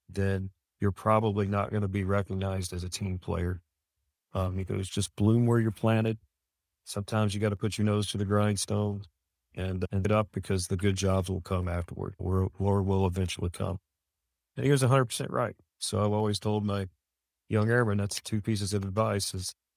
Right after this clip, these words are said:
never pass up the opportunity to shut up. If you, when you think you know everything, that probably means you don't know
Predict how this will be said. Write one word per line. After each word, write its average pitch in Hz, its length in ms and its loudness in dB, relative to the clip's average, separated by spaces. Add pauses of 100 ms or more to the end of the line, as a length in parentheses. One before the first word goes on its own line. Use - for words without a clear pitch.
never 113 240 2
pass 117 300 -2
up 117 120 -2
the 107 140 2
opportunity 110 560 0
to 101 80 -4
shut 107 280 -2
up. 104 240 0
If - 120 -14
you, 104 100 -8 (360)
when 104 140 -2
you 101 100 -2
think 120 280 -2
you 120 80 2
know 110 200 4
everything, 123 480 0
that 98 160 -4
probably 101 280 0
means 104 300 -2
you 101 180 -2
don't 101 240 -4 (380)
know 104 340 2